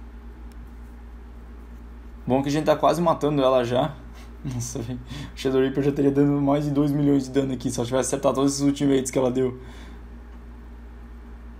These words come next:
Beleza. Ok.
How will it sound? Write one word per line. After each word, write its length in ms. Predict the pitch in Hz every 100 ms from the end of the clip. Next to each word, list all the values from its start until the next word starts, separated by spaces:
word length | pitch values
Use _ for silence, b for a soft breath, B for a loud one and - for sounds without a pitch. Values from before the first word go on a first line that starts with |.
| - - - - - -
Beleza. 640 | 139 131 131 147 165 202 208 - - - - - - - - - - - - - - - - - - - - - - - - - - - - - - - - - - - -
Ok. 640 | 123 117 - 127 143 220